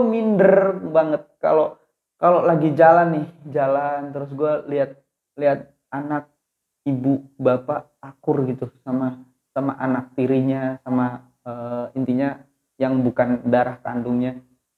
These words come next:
Gue kadang mikir, "Ya Allah, asik banget ya kehidupannya.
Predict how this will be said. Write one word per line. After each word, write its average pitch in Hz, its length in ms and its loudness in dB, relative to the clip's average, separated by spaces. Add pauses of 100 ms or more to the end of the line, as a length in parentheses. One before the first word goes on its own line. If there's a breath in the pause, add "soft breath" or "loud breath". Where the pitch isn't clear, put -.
(160)
Gue 151 160 -20
kadang 214 280 4
mikir, 214 280 -2 (320)
"Ya 147 80 -20
Allah, 143 400 -20 (600)
asik 139 400 2
banget 247 420 4 (100)
ya 127 100 -6 (100)
kehidupannya. 151 640 -4